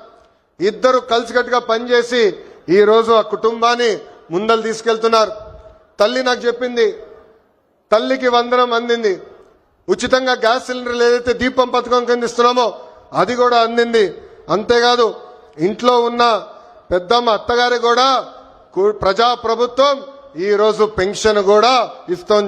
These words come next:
జరుగుతుంది. అందుకే ఈ సభాముఖంగా ఇక్కడ ఉన్న మగవాళ్ళందరూ నేను కోరుతున్నా, ప్రత్యేకంగా ఆటో డ్రైవర్లను కూడా కోరుతున్నా,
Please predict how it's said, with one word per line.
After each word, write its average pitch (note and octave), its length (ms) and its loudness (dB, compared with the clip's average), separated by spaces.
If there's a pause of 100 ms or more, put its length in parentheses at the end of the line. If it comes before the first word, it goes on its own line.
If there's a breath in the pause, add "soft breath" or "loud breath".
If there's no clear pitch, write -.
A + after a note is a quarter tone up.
జరుగుతుంది. G3 540 2 (1300)
అందుకే A3 360 0
ఈ A3+ 40 -4
సభాముఖంగా A#3+ 760 0 (1080)
ఇక్కడ F3+ 260 -4
ఉన్న A3+ 100 -2 (140)
మగవాళ్ళందరూ A#3 580 2
నేను A3+ 180 -2
కోరుతున్నా, A3+ 380 2 (520)
ప్రత్యేకంగా A#3+ 520 0 (120)
ఆటో A#3+ 280 0
డ్రైవర్లను A#3 340 0
కూడా A3+ 200 0
కోరుతున్నా, A3 340 2